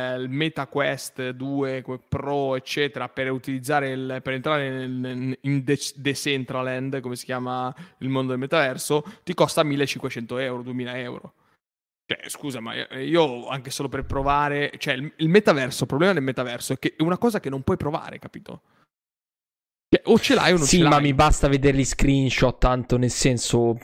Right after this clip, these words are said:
Speaker 2: fanno
Speaker 1: però
Speaker 2: girare,
Speaker 1: dico
Speaker 2: fanno girare il metaverso sulle Switch, sulle Nintendo Switch, cioè porca puttana,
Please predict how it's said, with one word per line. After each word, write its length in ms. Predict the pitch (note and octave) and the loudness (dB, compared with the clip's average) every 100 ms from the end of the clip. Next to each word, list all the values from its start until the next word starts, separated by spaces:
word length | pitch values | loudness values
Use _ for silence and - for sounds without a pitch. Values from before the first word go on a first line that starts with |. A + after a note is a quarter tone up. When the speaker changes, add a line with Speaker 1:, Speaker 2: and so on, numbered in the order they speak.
| - | 2
Speaker 2:
fanno 200 | - C3 | 4 6
Speaker 1:
però 80 | |
Speaker 2:
girare, 380 | B2+ C3+ - C3+ | 4 6 6 6
Speaker 1:
dico 240 | C3 - D#3 | 2 -2 2
Speaker 2:
fanno 200 | C#3+ C#3+ | 4 4
girare 280 | C#3 D3 C#3+ | 4 4 4
il 60 | |
metaverso 640 | D3 C#3+ C3+ C#3+ D3 - | 4 4 4 4 4 0
sulle 680 | B2+ C3 B2 A#2+ A#2+ B2 B2+ B2+ | -2 2 4 4 4 6 6 4
Switch, 580 | B2+ B2 A#2+ - B2+ A#2+ | 4 2 2 2 4 4
sulle 180 | A#2+ | 2
Nintendo 360 | A#2+ A#2+ B2 B2+ | 2 2 2 4
Switch, 560 | B2 A#2+ A#2 - C3 A#2 | 2 2 2 4 4 4
cioè 160 | B2 | 2
porca 260 | - - A2+ | 2 2 0
puttana, 500 | A#2 - B2 A2 | -2 2 2 2